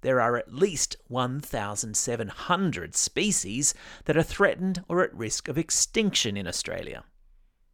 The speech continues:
It's an important reminder of how important it is to look after the environment, and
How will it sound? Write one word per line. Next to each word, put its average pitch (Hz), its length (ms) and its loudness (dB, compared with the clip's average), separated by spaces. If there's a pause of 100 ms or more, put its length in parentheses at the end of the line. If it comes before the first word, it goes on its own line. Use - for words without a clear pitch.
(200)
It's 190 160 8
an 240 80 4
important 262 520 6
reminder 160 540 2
of 113 80 0
how 190 260 2
important 156 580 0
it 190 120 2
is 98 180 -6
to 196 120 4
look 120 240 0
after 101 320 -6
the 180 140 0
environment, 196 840 0 (440)
and 160 480 0